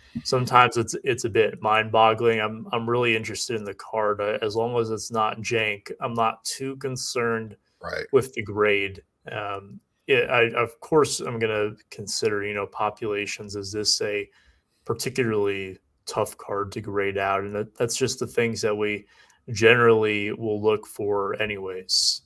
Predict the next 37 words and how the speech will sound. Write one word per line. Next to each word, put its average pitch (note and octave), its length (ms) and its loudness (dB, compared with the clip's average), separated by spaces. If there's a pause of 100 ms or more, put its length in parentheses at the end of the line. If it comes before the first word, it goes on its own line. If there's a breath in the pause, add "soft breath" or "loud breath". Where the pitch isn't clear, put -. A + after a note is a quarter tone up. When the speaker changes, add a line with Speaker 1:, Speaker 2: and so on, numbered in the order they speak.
Speaker 1:
um, G2 480 -8 (220)
when A#2+ 180 -2
it, - 160 -4 (220)
and C3+ 100 2
it A2+ 80 4
doesn't G#2+ 280 2
matter G2+ 260 -2
what G2+ 340 -4
company G2+ 420 -10
it G2+ 120 -14
may G2+ 160 -6
be, G2 300 -6
but G2 340 -6 (300 soft breath)
Speaker 2:
Right. D#2+ 220 -8 (420)
Speaker 1:
yeah, A#2 360 8
to A#2+ 140 -4
your, A#2 220 0
to A2+ 140 -4
your A#2 160 2
point, B2+ 380 6
I, A#2 160 8 (180)
I A#2 40 6
do A#2 200 2
think A2+ 300 -2
that G#2+ 180 0
their G#2 360 2 (140)
s-, - 240 -8 (500)
hold F3 440 6
on A#2 280 6
the G#2+ 80 -2
hobby A2 480 2
is G#2+ 260 -8
very G#2+ 880 -2 (500)
strong. G2+ 680 -6 (640)
Um, G2+ 640 -4 (280)
and C3+ 100 4
I, B2+ 120 6